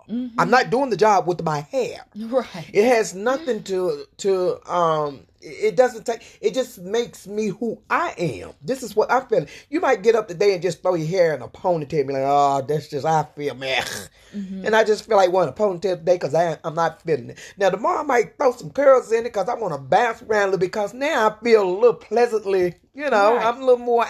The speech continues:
Speaker 2: active. The way that you're feeling is the way that you're feeling. That's the way you express yourself. And, it, you know, and when people start expressing you for you, it's a, it's a problem.
Speaker 1: Right.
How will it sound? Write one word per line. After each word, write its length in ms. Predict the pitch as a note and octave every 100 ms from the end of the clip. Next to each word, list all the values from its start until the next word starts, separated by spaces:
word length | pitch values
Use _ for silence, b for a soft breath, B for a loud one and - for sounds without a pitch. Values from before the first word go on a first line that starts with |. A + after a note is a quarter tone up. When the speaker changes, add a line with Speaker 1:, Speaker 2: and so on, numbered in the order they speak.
| C#4
Speaker 2:
active. 400 | - - C#3+ C3 - b b b b _ _ D3 - - _
The 100 | D3+
way 240 | F3 B3+ C4+
that 200 | A3 B3+
you're 140 | B3
feeling 360 | - D4+ C4 A3
is 100 | -
the 100 | G#3
way 240 | A#3+ A#3+
that 180 | A3+ A3
you're 120 | A#3
feeling. 400 | A3 D4+ C#4 G#3
That's 160 | G#3 G#3
the 80 | -
way 200 | G#3 G#3+
you 140 | F#3+
express 500 | F3 - A#3+ A#3+ -
yourself. 520 | F#3 E3 D#3+ C#3+ B2 _ _ _
And, 300 | F#3 F3 E3 _ _ _
it, 180 | B2+ - _ _
you 120 | A3
know, 140 | G#3
and 200 | F#3+ E3
when 120 | E3 D#3
people 280 | C#4+ B3+
start 540 | G#3 - A3+ G3+ F3+ D#3+
expressing 1200 | F3 C#3 - _ - G#3 G3+ - E3 D#3+ D#3 D3+ - _
you 560 | C3+ D#3 A3+ A3 G#3+ G#3+ _
for 340 | - A3 A#3
you, 400 | A3+ C#4 C#4 A#3 _ _ _ _ _
it's 140 | A#3+
a, 120 | C4 - -
it's 160 | B3
a 60 | -
problem. 680 | - F4+ A#4 - E3+ G3
Speaker 1:
Right. 360 | A3+ D4 D#3+